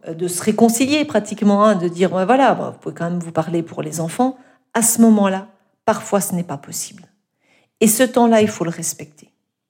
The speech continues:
Je pense qu'il y a des, des médiations familiales qui sont, c'est, c'est une très bonne, hein, solution, hein, les médiations familiales. Je, je, j'invite, euh, moi, le, le plus possible, souvent dans cette direction,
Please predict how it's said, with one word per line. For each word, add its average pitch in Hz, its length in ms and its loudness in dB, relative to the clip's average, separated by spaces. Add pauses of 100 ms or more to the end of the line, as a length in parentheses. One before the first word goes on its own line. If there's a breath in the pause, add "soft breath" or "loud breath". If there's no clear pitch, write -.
(180)
Je - 120 -2
pense 240 180 2
qu'il 220 120 4
y - 20 4
a 175 40 -4
des, 170 120 -2
des 180 180 0
médiations 226 580 2
familiales 190 600 -2
qui - 160 -12
sont, 180 400 -4 (360)
c'est, - 180 -4
c'est 208 200 0
une 220 120 8
très 226 180 2
bonne, 220 200 8
hein, 185 380 0
solution, 185 540 0
hein, 175 80 0
les 175 80 -2
médiations 170 380 -2
familiales. 170 640 2 (360 loud breath)
Je, 160 220 -14
je, 160 340 -8 (340 soft breath)
j'invite, 190 580 0
euh, 160 340 0
moi, 165 260 -4
le, 165 140 -4
le 165 140 -6
plus 170 260 -10
possible, 185 360 -4
souvent 180 220 -6
dans 170 80 -2
cette 165 200 -6
direction, 175 580 -2